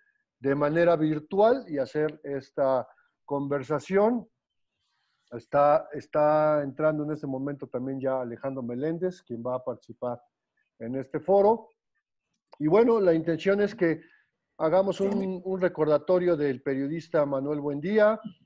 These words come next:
y que también aprovechemos para hacer pronunciamientos en defensa del ejercicio profesional del periodismo en un momento en el que ha habido,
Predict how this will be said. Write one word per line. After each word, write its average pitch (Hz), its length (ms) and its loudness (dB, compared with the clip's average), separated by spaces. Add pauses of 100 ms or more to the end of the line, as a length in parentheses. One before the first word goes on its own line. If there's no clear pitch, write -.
(200)
y 123 120 -10
que 135 100 -4
también 147 300 -2
aprovechemos 151 800 -4
para 120 200 -4
hacer 139 300 -6
pronunciamientos 135 960 -8
en 117 140 -12
defensa 131 580 -8 (500)
del 120 520 -4
ejercicio 123 440 -10
profesional 131 440 -8
del 123 160 -10
periodismo 143 720 -6
en 127 160 -8
un 139 80 -6
momento 139 440 -6
en 123 120 -6
el 110 180 -12
que 117 300 -8 (420)
ha 131 160 0
habido, 135 520 -2